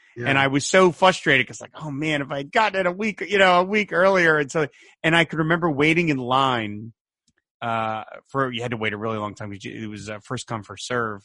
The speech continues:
Speaker 2: in terms of the seats. And I remembered walking by one of his assistants that I remembered I'd seen on the show. And I, um, well, that actually, that was the sh-, that was the, the episode, that was the Letterman I went to where I was waiting in line and I mentioned,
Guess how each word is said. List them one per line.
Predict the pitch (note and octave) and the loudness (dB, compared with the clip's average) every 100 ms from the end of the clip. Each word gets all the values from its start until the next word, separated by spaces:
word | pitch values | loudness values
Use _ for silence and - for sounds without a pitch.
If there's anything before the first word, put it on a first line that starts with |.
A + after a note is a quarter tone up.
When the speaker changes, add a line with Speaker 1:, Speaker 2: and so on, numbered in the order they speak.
| _ - | _ -20
Speaker 2:
in | - | -16
terms | A#2+ G#2 | -14 -14
of | G2+ | -14
the | |
seats. | - B2 - _ _ _ _ | -12 -12 -12 _ _ _ _
And | B2+ | -2
I | C3 | 0
remembered | C3+ C#3+ D3 C#3+ | 2 0 0 -2
walking | B2 C#3 - C#3 | 2 0 0 -2
by | B2 A#2+ | 0 0
one | A#2 B2 | 0 -4
of | A#2 | -4
his | A#2 A#2 G#2 - - _ _ _ _ _ | -6 -8 -10 -14 -16 _ _ _ _ _
assistants | C3+ - G3 - D3 A#2 - | -10 -2 -2 -2 -4 -6 -4
that | A#2 | -2
I | A#2 | 0
remembered | A2+ A#2 C3+ C3 A#2+ | -2 0 0 0 0
I'd | G#2+ - | -2 -4
seen | - C#3+ | -2 0
on | A#2+ G#2+ | 0 -4
the | |
show. | G2 C#3 B2+ G#2 G2+ - _ _ _ - | -6 -2 0 -2 -6 -14 _ _ _ -8
And | A#2+ | -4
I, | A#2 A2 G#2+ G#2 - _ _ _ _ | 0 0 -2 -6 -12 _ _ _ _
um, | - A2 G#2+ G#2 G#2 - _ - | -6 -4 -4 -8 -12 -16 _ -4
well, | C#3 | 4
that | G3 F3 | 4 4
actually, | G3 - D3+ | 0 0 2
that | F#3+ D4 | 4 4
was | G3+ | 0
the | F3+ | -2
sh-, | - D#3+ | -2 0
that | F3+ | 0
was | B3+ F#3+ | 0 0
the, | G3 E3 | 0 -2
the | C#3+ D3 | -2 -2
episode, | D#3+ F#3 D3 | -2 -4 -8
that | D#3 G3 | -4 -2
was | G#3 | -2
the | F#3+ | -2
Letterman | F#3 F#3+ F#3 D#3+ | 2 2 2 0
I | |
went | D3 D3 - | 0 -2 -4
to | C3 A#2+ _ _ _ | -8 -8 _ _ _
where | C3 B2+ | -2 0
I | A#2+ | 0
was | A#2+ A2 | -4 -2
waiting | C3 F3 G#3 | 2 4 2
in | G3+ | 2
line | F3+ B2+ A2+ A#2 C3 _ _ _ _ | 2 2 0 -4 -8 _ _ _ _
and | A#2+ | -6
I | A2+ | -4
mentioned, | A#2 C3 D3 - D3 C3+ | 0 0 0 -2 -6 -6